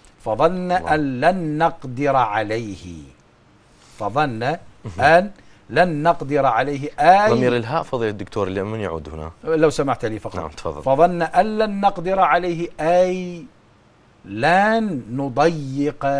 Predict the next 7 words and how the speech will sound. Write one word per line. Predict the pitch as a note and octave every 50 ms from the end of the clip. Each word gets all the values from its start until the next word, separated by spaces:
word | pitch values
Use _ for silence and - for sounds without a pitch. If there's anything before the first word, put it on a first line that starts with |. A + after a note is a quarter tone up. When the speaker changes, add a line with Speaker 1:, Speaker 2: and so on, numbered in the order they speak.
| C#3 C#3 C#3 C#3 D3 D#3 - _ _ _ _ - -
Speaker 1:
عليه، | G2+ G#2+ A2 A2 A2+ B2+ C#3+ C#3 B2+ A#2+ A2 F#2+ A2+ A#2+ A#2+ B2 A#2+ A#2+ A#2 A#2+ A#2+ A#2 A#2+ B2+ - _ _ _ _ _ -
Speaker 2:
هو | - - - -
في. | - - - - - - - _ _ _ _ _ _ _ _ _ _ _ _ -
Speaker 1:
لن | A2+ A#2 A#2+ A#2+ A#2 A#2+
نضيق | A2+ G#2 G2+ C3+ D3 C#3 B2+ A#2+ B2 - -
عليه | G#2+ F#2 D#2+ E2+ G2 G#2 A#2+ C3+ C#3 B2+ A2 - - C#3+
المقام | C3+ C3 A#2+ G#2+ G2+ G2 G2 - G#2+ A2 B2 C3 B2 A#2 A#2+ A#2+ A#2 A2+ A2+ A2+ A2+ A2+